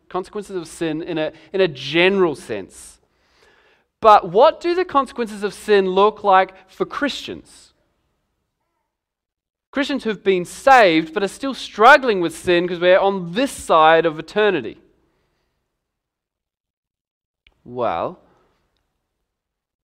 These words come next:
Scripture is clear that sin does not change the legal standing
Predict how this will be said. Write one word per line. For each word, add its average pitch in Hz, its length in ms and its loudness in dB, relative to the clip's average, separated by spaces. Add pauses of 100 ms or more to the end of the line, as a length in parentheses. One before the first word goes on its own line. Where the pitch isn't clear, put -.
(140)
Scripture 220 380 -4
is 220 140 -10
clear 151 340 -4
that - 220 -6
sin 214 480 -2
does 175 180 -2
not 180 460 -2
change 180 440 -4
the 151 120 -6
legal 165 420 -8
standing 139 720 -6